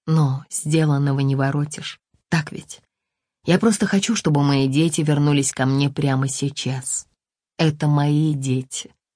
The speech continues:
Уже доказано, что я не представляю для них опасности. Элла и Элфи должны вернуться домой, и это все, что меня сейчас колышет.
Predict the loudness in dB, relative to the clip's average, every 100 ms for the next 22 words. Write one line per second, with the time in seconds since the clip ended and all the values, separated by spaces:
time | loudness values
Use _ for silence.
0 | _ _ 2 4 4 2 0 0 0 2
1 | 2 0 -2 2 2 2 0 0 -2 -2
2 | 0 4 4 4 4 4 2 0 -4 0
3 | -2 -2 -4 -8 -12 -14 -16 _ _ _
4 | _ _ 0 2 4 4 4 4 2 0
5 | 0 2 2 4 4 4 2 2 2 0
6 | 0 2 2 2 0 -6 _ _ _ 0
7 | 2 0 -2 2 2 2 -2 0 0 -2
8 | -2 -4 -4 -6 -4 -2 -2 -4 -6 -10
9 | _